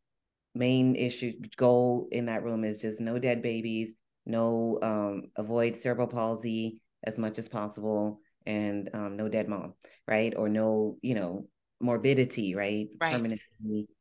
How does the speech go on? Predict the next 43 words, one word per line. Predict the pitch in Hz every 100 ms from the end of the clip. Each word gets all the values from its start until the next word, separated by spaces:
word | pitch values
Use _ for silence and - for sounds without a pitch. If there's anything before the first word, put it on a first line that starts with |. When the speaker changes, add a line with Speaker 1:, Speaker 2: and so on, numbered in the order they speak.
| _ -
Speaker 1:
you | 107
know, | 101
permanent | - 123 117 104 - -
problems | 110 110 107 98 98 -
for | 104
the | 104
future. | - 104 104
So | 101 113 107 107 - -
I | 143
can | 139 135
see | 139 131 127 113 -
the, | 113 98
you | 120
know, | 107 101
the | 104
difference, | 107 107 - 101 101
even, | 147 160 131 -
even | 180 156 117 -
as | 117
an | 107
E | - 120
R | 110
physician, | - 110 95 85 95 92
when, | 101 104 104 _ - _
you | - 113
know, | 95 90 98 -
sometimes | 120 123 123 117
the | 117
nurses | 110 151 156 127
are | 110 104
the | 107
more | 107
empa-, | 101 98 110 -
empathetic | 107 107 104 101 107 101 92 - _
person | - 107 - 101
in | 95
the | 95
room. | 95
Speaker 2:
Mm-hmm. | 170 - - _ -
Speaker 1:
And | 107 98
I'm | 110 110
just | 110 -
like, | 107 107 -